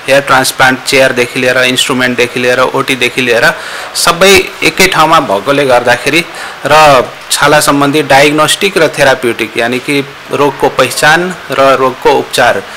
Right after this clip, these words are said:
त्यो सबै चाहिँ एउटै ठाउँमा हुने भएकोले पेसेन्टलाई चाहिँ एकदमै सजिलो हुन्छ र पेसेन्टले सजिलैसँग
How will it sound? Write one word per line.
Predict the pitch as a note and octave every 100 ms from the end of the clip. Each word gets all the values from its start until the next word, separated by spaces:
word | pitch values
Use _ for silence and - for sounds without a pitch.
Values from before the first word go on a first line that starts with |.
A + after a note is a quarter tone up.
| - - -
त्यो | -
सबै | F3 F3+
चाहिँ | F3 G3 F#3+
एउटै | D3 E3 F3 F#3 F#3 - - - - - -
ठाउँमा | C#3+ D3+ D3
हुने | B2+ C3+ C#3
भएकोले | A2+ G#2+ C3 D#3+
पेसेन्टलाई | D3 C#3 D3+ C#3 C#3
चाहिँ | C3 F3
एकदमै | D3 D#3+ E3
सजिलो | D3+ B2+ B2+ C3+ B2
हुन्छ | G#2 -
र | F3 D#3+
पेसेन्टले | D#3 C#3 D3 D3
सजिलैसँग | C#3+ C#3+ D3 D#3+ C#3+ A2 A#2+ F3+